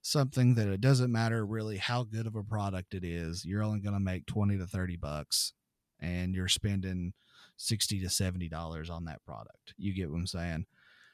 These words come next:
Versus, you know, sometimes you find, you, you know, you buy a bulk box and you find a five dollar card that you paid a penny for,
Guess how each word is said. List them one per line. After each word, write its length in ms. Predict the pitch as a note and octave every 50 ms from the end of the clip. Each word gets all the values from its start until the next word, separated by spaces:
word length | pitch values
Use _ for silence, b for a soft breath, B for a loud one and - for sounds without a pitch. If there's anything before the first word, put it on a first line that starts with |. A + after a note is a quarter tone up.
| b b
Versus, 720 | - G#2+ A2+ A2 G#2 - - A2+ G#2 G2 F#2 F#2 F#2+ - - - _ _
you 140 | G#2 G#2 G2+
know, 300 | F#2 F2+ E2+ E2+ F2+ - _ _ _ _ _ _ _
sometimes 720 | - - B2 D3 E3 - B2 A2 A#2 B2+ C3+ A#2+ A#2 G#2+
you 160 | A2 A#2+ A#2+
find, 460 | - - A2 A2 A#2+ B2 C3 B2+ F#2+
you, 120 | A#2 B2
you 180 | B2 A#2+ A#2 A#2
know, 60 | A#2+ B2+
you 160 | B2+ B2+ B2+
buy 220 | A#2 A#2+ B2 C3
a 40 | B2+
bulk 340 | A#2 A2 B2 C#3+ D3 - -
box 400 | A2+ G2 G#2 B2+ C#3 - - -
and 100 | A#2 A2+
you 80 | A#2+
find 300 | B2 - B2 A#2+ B2+ C3
a 40 | B2
five 280 | B2 - A#2+ B2 B2 B2+
dollar 300 | C3+ A#2+ B2 B2+ A#2+ A2+
card 400 | - - C#3+ D3+ D#3+ D#3 D3 C#3
that 180 | B2+ - -
you 80 | D3+ C3+
paid 240 | - - C3+ C3 C#3
a 40 | C3+
penny 300 | - E3+ D#3+ D#3 C3 G2+
for, 380 | - - D2 G1+ - G2+ -